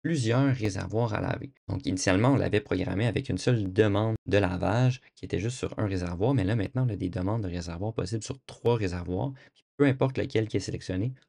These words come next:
on veut que la température se régule. Donc ici, je vais juste contracter et je vais aller dans mon bloc régulation de température. Et ici, on a la demande de lavage. Donc, qu'est-ce que je vais me faire? C'est que je vais me faire un contact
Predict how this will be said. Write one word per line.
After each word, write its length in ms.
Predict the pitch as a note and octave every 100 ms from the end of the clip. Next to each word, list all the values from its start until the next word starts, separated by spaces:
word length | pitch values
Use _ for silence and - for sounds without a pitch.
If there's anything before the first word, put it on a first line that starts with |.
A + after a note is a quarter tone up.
| _ _
on 160 | A2 G2
veut 160 | G2 A#2+
que 160 | -
la 80 | G#2+
température 760 | - F2+ F2+ E2+ - G#2+ G#2+ - _ _ _
se 60 | -
régule. 260 | F2+ - - _ -
Donc 120 | G2 -
ici, 400 | A2 - E3+ F3+ - _ _
je 60 | G#2
vais 80 | A2
juste 140 | C#3
contracter 680 | - C3 - - C#3+ D#3 -
et 160 | E3 C#3
je 80 |
vais 60 | F#2+
aller 380 | F#2+ A2+ B2 C3
dans 240 | G2+ A#2+
mon 160 | A#2 F#2+
bloc 260 | F#2 A2 A2 -
régulation 680 | B2+ G2 F#2 - B2 A#2+ -
de 100 | A2+
température. 800 | F#2+ F2+ - - - - - C3 -
Et 100 | -
ici, 360 | C3+ - E3 - -
on 140 | G#2
a 60 | A2+
la 120 | C3
demande 320 | F#2+ G2+ A2+
de 80 | F#2+
lavage. 600 | F#2 F2 F#2+ B2 C3+ C3 - _
Donc, 260 | G2 G2+ - -
qu'est-ce 180 | - F3+
que 60 | -
je 100 | G2
vais 60 |
me 60 | F2+
faire? 120 | -
C'est 120 | C3
que 40 | F2+
je 60 |
vais 60 | F2+
me 60 | -
faire 340 | A2+ A2 G#2+
un 80 | -
contact 540 | - F#2 A#2 F3 -